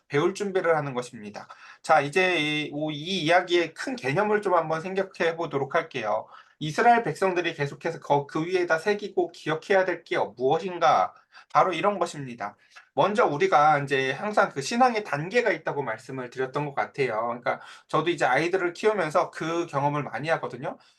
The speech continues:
"아빠, 옛날엔 그렇게 말했는데 왜 지금은 이렇게 말해?" 라고 할 때가 있다고요. 그게 이제 예전과 지금의 그 아이의 이제 단계가 달라질 때에 말이 달라지기도 해요.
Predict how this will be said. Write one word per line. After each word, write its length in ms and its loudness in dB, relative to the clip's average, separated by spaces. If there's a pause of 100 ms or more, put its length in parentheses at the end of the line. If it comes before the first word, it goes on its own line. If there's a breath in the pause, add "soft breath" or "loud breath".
"아빠, 340 4
옛날엔 380 6
그렇게 300 0
말했는데 540 4
왜 220 0
지금은 440 -8
이렇게 320 0
말해?" 480 2
라고 220 -2
할 200 2
때가 200 0
있다고요. 520 -8
그게 480 -2
이제 260 -8 (360 soft breath)
예전과 640 4
지금의 680 -4
그 100 -6
아이의 360 0
이제 160 -10
단계가 440 0
달라질 560 0
때에 240 0
말이 360 0
달라지기도 640 -4
해요. 360 -10